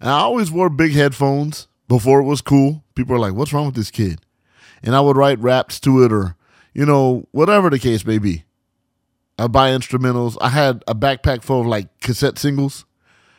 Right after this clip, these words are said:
You know, shout out to those that went to the warehouse or Sam Goody on the West Coast. That's, that's what we did out here. Cassette singles.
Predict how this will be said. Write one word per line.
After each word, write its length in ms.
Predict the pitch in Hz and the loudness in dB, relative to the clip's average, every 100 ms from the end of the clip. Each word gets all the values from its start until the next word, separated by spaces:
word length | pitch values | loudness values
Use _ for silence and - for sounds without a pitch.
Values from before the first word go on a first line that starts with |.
| _ | _
You 80 | 104 | -4
know, 200 | 110 113 | -2 0
shout 220 | 107 131 | 0 2
out 140 | 123 113 | 2 0
to 80 | 131 | 2
those 220 | 123 117 | 2 2
that 120 | 120 | 2
went 180 | 120 120 | 0 0
to 80 | 123 | 0
the 80 | 110 | 0
warehouse 560 | 120 120 120 113 110 | 2 4 4 2 0
or 220 | 107 95 - - - | -2 -4 -8 -20 -20
Sam 400 | - - 147 131 | -6 0 2 2
Goody 580 | 120 135 139 123 123 120 _ _ _ _ _ | 4 6 8 6 4 0 _ _ _ _ _
on 120 | - 113 | -4 0
the 80 | |
West 280 | 117 127 113 | 2 2 2
Coast. 480 | - 117 113 - - _ _ _ _ _ _ _ _ - | 2 2 2 -4 -18 _ _ _ _ _ _ _ _ -6
That's, 200 | - 131 | -4 -2
that's 260 | - 139 135 | 0 0 0
what 120 | 143 | 2
we 100 | 127 | 2
did 180 | 123 113 | 2 2
out 160 | 107 | 0
here. 320 | 113 107 101 - _ _ _ _ _ _ _ _ _ - | -2 -4 -8 -14 _ _ _ _ _ _ _ _ _ -4
Cassette 340 | 123 127 135 | 0 2 0
singles. 640 | - 135 123 120 113 - | 0 -2 0 -2 -2 -6